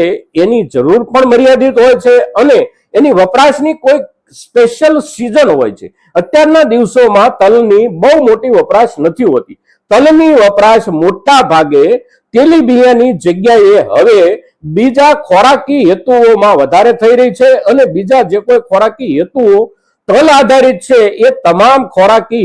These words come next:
હેતુઓનું જ્યારે બજાર શરૂ થાય છે, ત્યારે જ એની જરૂરિયાત મોટા પાયે ઊભી થાય છે અને તલમાંથી પેદા કરવામાં આવતી જુદી જુદી ખોરાકી ચીજ વસ્તુઓનું વેચાણ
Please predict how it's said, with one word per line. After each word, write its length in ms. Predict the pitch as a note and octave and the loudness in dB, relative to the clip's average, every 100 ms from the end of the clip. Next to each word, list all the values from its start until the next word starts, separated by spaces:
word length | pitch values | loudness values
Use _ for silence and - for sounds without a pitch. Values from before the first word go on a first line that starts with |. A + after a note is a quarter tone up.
| D3 | -2
હેતુઓનું 560 | F3 C#4 C4+ C4 C4 F#3 | -2 -2 0 2 0 0
જ્યારે 220 | G#3+ A#3 | 0 0
બજાર 360 | F3+ F#3 A#3 A#3 | 0 0 2 0
શરૂ 320 | - G#3 B3 G3+ | -2 -4 -4 -2
થાય 320 | G3+ G3+ G3 | 0 0 -2
છે, 120 | F3 E3 - _ _ _ | -6 -8 -10 _ _ _
ત્યારે 280 | F#3 A#3+ D#4+ D#4 | 0 2 2 0
જ 20 | A3 G3 | -4 -2
એની 280 | A#3+ C#4+ E3+ | -2 0 -2
જરૂરિયાત 440 | A3 A3 G#3+ G#3 | 0 2 0 0
મોટા 300 | E3 F3+ G3 | -4 -2 -2
પાયે 300 | E3 E3+ D#3 | 0 -2 -2
ઊભી 300 | C#3 D3+ G#3+ | -4 -8 -2
થાય 220 | A3+ A#3 A#3 | 0 0 0
છે 120 | B3 - F3+ | -2 0 -2
અને 180 | B3 F3 G2+ _ _ - | -2 -2 -4 _ _ -2
તલમાંથી 640 | C4+ C#4 C4+ C4 B3 A#3+ | 0 2 0 -2 -4 -6
પેદા 400 | A#3+ F#3 G3+ G#3+ G#3+ | -2 -2 0 0 0
કરવામાં 580 | F#3+ G3 G3 G3 G3 D3+ | 0 2 2 0 -2 0
આવતી 340 | F3 F#3 G3 E3 | -2 -2 -10 -8
જુદી 340 | D3+ F#3 A3 | -8 -6 -6
જુદી 340 | E3 E3+ F3 E3+ | -6 -2 -4 -4
ખોરાકી 560 | - F3+ G3+ G3+ F#3 F3+ - | -2 0 0 -4 -12 -10 -8
ચીજ 200 | G#3+ F#3+ | -4 0
વસ્તુઓનું 720 | F#3+ F#3+ F#3+ F3 E3+ F3 D3 | -2 -2 -2 -2 -2 -4 -2
વેચાણ 540 | C#3+ E3 F#3+ D#3 D#3+ | -2 0 -2 -2 -4